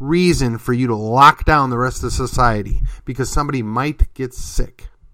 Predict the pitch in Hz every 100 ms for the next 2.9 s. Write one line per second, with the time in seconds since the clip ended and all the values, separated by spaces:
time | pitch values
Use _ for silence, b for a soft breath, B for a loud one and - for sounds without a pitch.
0 | _ _ _ _ _ _ _ _ _ _
1 | _ _ _ _ B B B B B 175
2 | 190 202 190 208 208 156 135 135 120